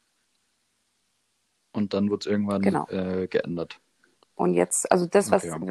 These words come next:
Speaker 2: was wir jetzt
Speaker 1: Ja.
Speaker 2: haben, dass jeder Abi machen muss in Mathe und Deutsch, das find ich blöd, ich persönlich. Ich find's völlig in Ordnung, dass
Speaker 1: Mhm.
Speaker 2: man das vier Semester lang einbringen muss, aber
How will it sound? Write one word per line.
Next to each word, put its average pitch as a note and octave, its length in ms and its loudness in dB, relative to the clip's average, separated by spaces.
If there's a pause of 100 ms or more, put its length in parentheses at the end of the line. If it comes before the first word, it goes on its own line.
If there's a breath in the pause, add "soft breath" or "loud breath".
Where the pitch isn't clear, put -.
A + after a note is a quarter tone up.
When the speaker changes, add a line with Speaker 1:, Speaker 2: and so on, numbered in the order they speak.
Speaker 2:
was F3+ 200 2
wir F3+ 80 4
jetzt G3+ 280 2
Speaker 1:
Ja. A#3+ 60 4
Speaker 2:
haben, G#3+ 200 4
dass G3 240 -4
jeder A3+ 520 -2 (400)
Abi G3 280 0
machen F#3 360 -6
muss B3 440 -6 (760)
in A3+ 260 -2
Mathe A3+ 360 -4
und G3+ 200 -8
Deutsch, G3+ 320 -2
das - 220 -8
find G3+ 320 -4
ich - 320 -4 (500)
blöd, A3+ 440 4 (640)
ich - 160 -6
persönlich. B3 480 4 (920)
Ich G3 140 -4
find's G#3 420 2
völlig G#3 300 4
in G3+ 100 2
Ordnung, G3 300 4
dass F#3+ 140 2
Speaker 1:
Mhm. - 60 4
Speaker 2:
man F#3 140 2
das F#3 180 -8
vier G3 180 2
Semester F3+ 360 0
lang F3 160 0
einbringen G#3+ 480 2
muss, G#3+ 240 0
aber F3+ 400 2